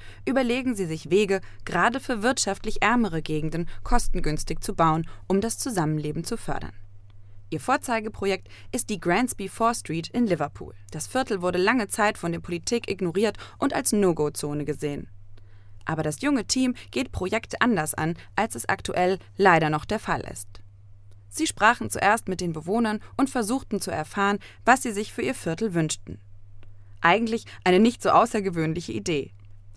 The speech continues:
Doch dabei bleibt es bei den Projekten von Assemble nicht. Die Menschen in der Straße werden komplett in den Prozess mit eingebunden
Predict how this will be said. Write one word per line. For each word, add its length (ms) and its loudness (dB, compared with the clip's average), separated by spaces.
Doch 100 4
dabei 260 6
bleibt 360 4
es 100 -2
bei 140 4
den 140 0
Projekten 440 -4
von 220 -2
Assemble 400 -2
nicht. 360 -2
Die 80 2
Menschen 340 6
in 60 0
der 100 0
Straße 460 2
werden 220 4
komplett 460 2
in 80 -4
den 120 -2
Prozess 440 -6
mit 120 -2
eingebunden 640 2